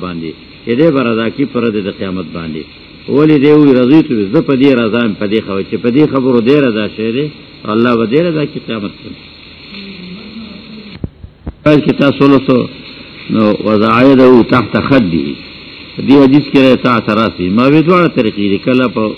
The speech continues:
انگی لاندے، کلا سرد لاندے بے کی خو، دی طریقہ وانی۔ او دا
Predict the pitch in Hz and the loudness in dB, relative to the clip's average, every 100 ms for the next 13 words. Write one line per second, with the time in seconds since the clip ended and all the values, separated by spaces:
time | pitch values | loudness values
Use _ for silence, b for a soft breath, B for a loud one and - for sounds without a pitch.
0 | - 107 110 101 131 135 127 123 104 80 | -8 -4 -2 2 2 4 4 2 0 -2
1 | 107 98 90 80 110 113 113 110 101 98 | -4 -4 -4 -6 -4 -2 -2 -2 -2 -2
2 | 95 107 92 87 - - 107 110 92 95 | -4 -4 -6 -10 -12 -6 -4 -2 -4 -4
3 | 92 87 82 - - - - - - - | -6 -6 -8 -14 -20 -20 -20 -20 -20 -20
4 | - - - B B B B 113 110 | -20 -20 -20 B B B B -2 2